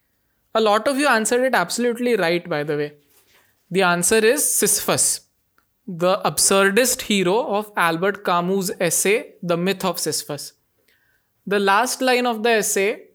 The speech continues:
which goes, "One must imagine Sisyphus happy," is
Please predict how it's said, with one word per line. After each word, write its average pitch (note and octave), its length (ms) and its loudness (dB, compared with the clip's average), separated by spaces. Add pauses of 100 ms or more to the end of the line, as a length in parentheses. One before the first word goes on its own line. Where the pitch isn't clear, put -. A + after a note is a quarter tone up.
(140)
which F3 260 -4
goes, F3 500 0 (120)
"One F3+ 300 -2
must G3 320 0
imagine F3 540 0
Sisyphus E3 480 -4
happy," D3+ 400 -4 (560)
is E3+ 340 -2